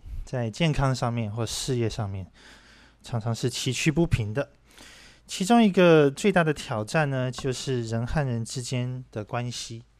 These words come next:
有时候会有冲突，会有矛盾。所以一个人要活在人群当中，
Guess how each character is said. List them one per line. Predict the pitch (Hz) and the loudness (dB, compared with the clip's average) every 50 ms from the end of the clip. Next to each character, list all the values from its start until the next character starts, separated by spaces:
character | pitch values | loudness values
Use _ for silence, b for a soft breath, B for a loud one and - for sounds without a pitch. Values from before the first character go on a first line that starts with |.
| b b b b b b b b b b b b b b b _ - | b b b b b b b b b b b b b b b _ -12
有 | 127 | -12
时 | 120 - - | -8 -2 -2
候 | 156 | -2
会 | 143 165 | 0 2
有 | 151 131 | 2 2
冲 | - - 160 175 180 175 | 2 2 2 2 2 2
突， | - 135 131 | 2 2 2
会 | 135 147 | 4 4
有 | 139 127 | 2 2
矛 | 120 113 113 120 127 | 4 2 2 2 2
盾。 | - 185 190 170 139 139 - 127 - - - - - - B B B B B B B B B B B B B B B B B B B B _ _ _ _ _ _ _ _ - _ | 4 6 6 6 4 0 -8 -12 -14 -16 -16 -18 -20 -20 B B B B B B B B B B B B B B B B B B B B _ _ _ _ _ _ _ _ -20 _
所 | - - - 202 | -8 2 2 4
以 | 226 196 | 4 4
一 | 175 | 4
个 | - 226 | 4 4
人 | 180 156 147 156 | 4 4 4 6
要 | 170 165 151 143 135 | 6 6 6 6 4
活 | 131 - - 127 | 4 2 2 2
在 | 123 160 147 | 4 4 2
人 | 131 123 127 | 2 2 0
群 | 131 - - 123 120 | -2 -2 -4 -4 -2
当 | 123 127 123 127 131 127 | 0 0 -2 -2 -2 -4
中， | - - 120 123 127 139 131 | -2 -2 -2 -2 -2 -6 -10